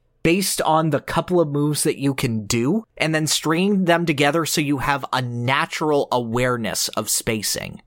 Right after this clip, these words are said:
And it is amazing how well Tekken two does that, and how much it's able to emphasize just simple kicks. Like, I played as Paul because Paul is the best, and he has an attack that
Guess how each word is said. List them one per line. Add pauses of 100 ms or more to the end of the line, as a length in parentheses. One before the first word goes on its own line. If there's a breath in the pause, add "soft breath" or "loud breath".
(200)
And
it
is
amazing
how
well
Tekken
two
does
that, (100)
and
how
much
it's
able
to
emphasize
just
simple
kicks.
Like,
I
played
as
Paul (180 soft breath)
because
Paul
is
the
best, (280)
and
he
has
an
attack (320 loud breath)
that